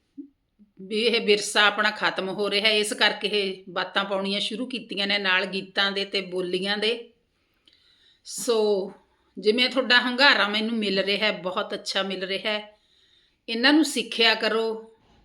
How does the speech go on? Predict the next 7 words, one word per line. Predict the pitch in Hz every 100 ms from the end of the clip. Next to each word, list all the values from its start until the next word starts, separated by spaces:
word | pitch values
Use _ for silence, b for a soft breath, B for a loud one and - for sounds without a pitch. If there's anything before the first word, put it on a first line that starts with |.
| _
ਸੁਣਾਇਆ | - - 202 196 185 196 196
ਕਰੋ, | 220 214
ਸੁਣਿਆ | 208 214 196 196 196
ਕਰੋ। | 214 208
ਬੱਚਿਆਂ | 190 190 - 202 202
ਨੂੰ | 202
ਜਦੋਂ | 196 202 202 196 196